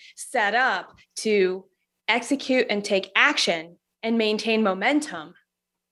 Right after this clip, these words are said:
Because stuff's always gonna come out of left field. It's always gonna be like, "What just happened? Oh, there was a pothole in that road. I didn't see that one." And how are we gonna be able to respond to it? It's almost, it really is like breathing.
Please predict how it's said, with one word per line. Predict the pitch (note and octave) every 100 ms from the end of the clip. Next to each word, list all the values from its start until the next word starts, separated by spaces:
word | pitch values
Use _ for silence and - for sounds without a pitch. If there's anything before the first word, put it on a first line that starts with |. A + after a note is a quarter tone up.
| _ _ _ _
Because | G#3+ G3+ G#3 - _ -
stuff's | - D#4 B3+
always | C4 G#3
gonna | E3+
come | - D#3+
out | D#3
of | F3+
left | G3 -
field. | D3 - - -
It's | - D#4
always | C4+ C#4+ A#3
gonna | B3
be | A3+
like, | G#3+ D#3+
"What | F3 B3 E4
just | F#4+ F#4
happened? | F#4 G#4+ A#4 B4 - _ -
Oh, | F#4
there | B3+
was | A#3+
a | G#3 -
pothole | F#4+ - A3+ G3+
in | G3
that | E3+ F3+
road. | F3+ F3
I | C#4+
didn't | G4+ G4 G4+
see | G#4 G#4+
that | F#3 -
one." | F#3+ - - - - _ -
And | A3+ A3+ A3+ A3+ _
how | - A3 A3 A3+
are | A#3
we | A3+
gonna | A3+ G#3+
be |
able | G3 F#3+
to |
respond | F#3 F#3 F3 F3+
to | -
it? | D#3 - _ - - G#3+
It's | A#3+
almost, | D#4 A#4+ G4 -
it | A#3+ B3
really | E4 D4+
is | D#4+
like | B3+ B3+
breathing. | C4+ D4 F#3